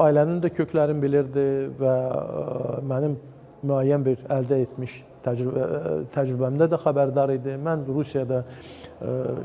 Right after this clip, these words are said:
İctimai Elmlər Akademiyasında, e, namizədlik, e,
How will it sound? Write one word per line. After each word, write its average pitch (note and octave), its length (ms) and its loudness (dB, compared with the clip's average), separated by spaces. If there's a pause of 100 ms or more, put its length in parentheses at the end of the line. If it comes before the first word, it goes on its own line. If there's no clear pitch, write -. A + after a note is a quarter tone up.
(200)
İctimai C#3+ 340 2
Elmlər C#3 300 4
Akademiyasında, B2 760 0
e, - 680 -8 (420)
namizədlik, C3+ 560 2
e, - 640 -6